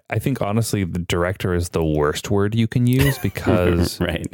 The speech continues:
Speaker 1: it
Speaker 2: 'Cause it's such a
Speaker 1: means
Speaker 2: corporate word.
Speaker 1: it's such a corporate word. And then all of a sudden you're like, "Well, I'm not director level yet," or maybe, you know, whatever. Like,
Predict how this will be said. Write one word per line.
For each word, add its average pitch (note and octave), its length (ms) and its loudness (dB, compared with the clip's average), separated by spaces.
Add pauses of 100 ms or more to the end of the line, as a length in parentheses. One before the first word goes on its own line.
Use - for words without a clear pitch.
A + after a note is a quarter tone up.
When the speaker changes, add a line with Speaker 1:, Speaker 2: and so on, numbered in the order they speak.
(280)
Speaker 1:
it G2 140 -2
Speaker 2:
'Cause F#2 140 2
it's F#2+ 80 2
such F#2 100 4
a - 40 2
Speaker 1:
means - 100 -2
Speaker 2:
corporate D#2 420 -2
word. D2+ 240 0
Speaker 1:
it's D2 180 -4
such - 300 -2
a G#2 60 0
corporate - 400 -2
word. F#2+ 400 -2 (160)
And F#2+ 140 0
then F2+ 120 0
all E2+ 160 0
of G2 80 -4
a G2+ 60 0
sudden G2+ 240 -2
you're E2+ 120 -4
like, E2 220 -6
"Well, F#2 100 0
I'm C3 120 2
not E3 260 2
director F2+ 560 0
level G2+ 420 0
yet," D#2 360 0
or D#2 200 -4
maybe, F#2 260 0
you A#2 160 4
know, G#2 60 0
whatever. G2 460 0
Like, D#2 380 -4